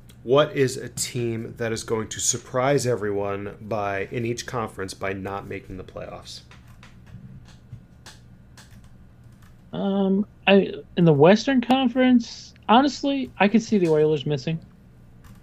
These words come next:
Speaker 1: Okay.
Speaker 2: I know I just picked them, but I could see them, I could see a scenario where they miss.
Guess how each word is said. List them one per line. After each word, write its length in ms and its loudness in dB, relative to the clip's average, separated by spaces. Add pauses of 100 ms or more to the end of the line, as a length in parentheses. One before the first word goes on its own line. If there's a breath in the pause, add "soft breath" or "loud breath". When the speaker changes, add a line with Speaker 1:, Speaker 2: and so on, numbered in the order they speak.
(360)
Speaker 1:
Okay. 160 -10
Speaker 2:
I 60 4
know 120 8
I 60 8
just 200 -2
picked 180 2
them, 220 -2 (120)
but 100 2
I 80 6
could 140 -4
see 140 0
them, 240 -2
I 100 4
could 160 2
see 160 4
a 60 6
scenario 400 2
where 120 4
they 120 2
miss. 380 0